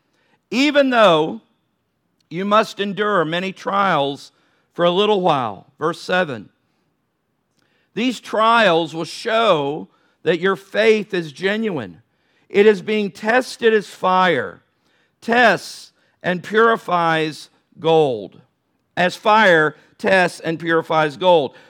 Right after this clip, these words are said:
Though your faith is far more precious than mere gold." Now look at this. "So when your faith remains strong through many trials," not some,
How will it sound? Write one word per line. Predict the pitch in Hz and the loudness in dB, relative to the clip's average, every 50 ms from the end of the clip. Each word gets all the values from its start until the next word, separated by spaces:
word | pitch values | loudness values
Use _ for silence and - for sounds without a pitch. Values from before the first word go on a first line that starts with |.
| _ - | _ -4
Though | 135 185 208 233 254 | 0 2 4 4 4
your | 277 254 254 247 214 | 4 4 2 2 0
faith | - - - 214 220 208 175 143 113 101 - _ _ _ _ _ _ _ _ _ _ _ | 0 -2 -2 -2 0 0 -2 -4 -4 -8 -12 _ _ _ _ _ _ _ _ _ _ _
is | - - 160 - | -6 -6 -6 -6
far | - - - 196 208 226 240 247 | -6 -2 0 2 4 4 4 2
more | 240 226 214 202 | 2 2 0 -2
precious | - - - - 185 190 - - 165 147 139 - | -2 -4 -2 0 0 -2 -2 -4 -8 -8 -8 -8
than | - 147 143 147 | -8 -6 -6 -4
mere | 147 147 151 151 151 | -4 -4 -4 -4 -4
gold." | 139 151 156 156 147 135 120 113 - _ _ _ _ _ _ _ _ _ _ | -2 -2 -2 -2 -2 -2 -4 -8 -10 _ _ _ _ _ _ _ _ _ _
Now | - 135 | -12 -8
look | 147 160 | -6 -4
at | 165 151 | -4 -4
this. | 135 113 104 - - - _ _ _ _ _ _ _ _ | -4 -6 -6 -10 -14 -20 _ _ _ _ _ _ _ _
"So | - - - 202 | -12 -4 -2 0
when | 196 196 208 208 220 | 0 0 0 -2 0
your | 220 214 196 | 0 0 -2
faith | - - 202 220 240 254 277 269 - - | -2 -2 -2 0 0 0 -2 -4 -6 -6
remains | 226 226 226 214 202 208 214 214 - | -4 -4 -4 -4 -4 -4 -6 -8 -10
strong | - - - - 214 208 202 196 175 151 143 139 143 147 147 - _ _ _ _ _ _ | -12 -14 -8 -4 -2 0 2 2 2 0 0 -2 -4 -8 -10 -12 _ _ _ _ _ _
through | _ - 190 202 208 202 196 196 190 185 180 175 180 _ _ _ _ _ _ _ _ _ _ _ _ _ - | _ -4 0 2 4 6 6 6 4 2 0 -2 -6 _ _ _ _ _ _ _ _ _ _ _ _ _ -14
many | - 165 170 185 202 220 247 262 277 277 262 240 202 180 170 165 165 165 - _ _ _ _ _ _ _ _ _ _ _ | -12 -10 -6 -4 -2 0 2 2 2 2 2 0 0 -2 -4 -6 -8 -12 -16 _ _ _ _ _ _ _ _ _ _ _
trials," | - - - 185 185 190 196 202 202 202 202 190 180 160 139 120 104 - - _ _ - - - - - - _ _ _ _ _ _ - | -20 -18 -12 -6 -2 0 2 2 4 4 2 2 2 0 0 -2 -6 -12 -18 _ _ -20 -20 -20 -20 -20 -20 _ _ _ _ _ _ -10
not | - 151 196 240 285 302 - | -4 0 2 2 2 2 -2
some, | - - - - - - - 269 254 247 226 190 160 156 160 190 220 240 247 | -6 -14 -12 -12 -10 -4 0 2 4 4 4 4 2 0 -2 -4 -6 -10 -12